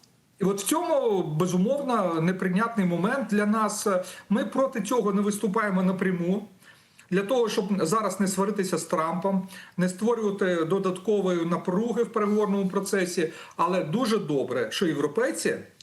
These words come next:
от всю цю комбінацію, вони дуже добре розуміють, і тому вони її фактично заблокували. І я вважаю, що це теж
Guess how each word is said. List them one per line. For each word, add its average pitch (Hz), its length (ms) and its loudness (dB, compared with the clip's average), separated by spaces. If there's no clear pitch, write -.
от 180 140 -2
всю 240 260 0
цю 185 200 0
комбінацію, 196 720 0
вони 170 180 2
дуже 180 300 0
добре 160 280 0
розуміють, 180 640 0
і 190 100 -2
тому 190 340 0
вони 208 180 2
її 208 240 2
фактично 196 540 -2
заблокували. 139 1000 -2
І 180 80 2
я 214 120 2
вважаю, 202 280 2
що 196 140 0
це 190 180 0
теж 523 360 -2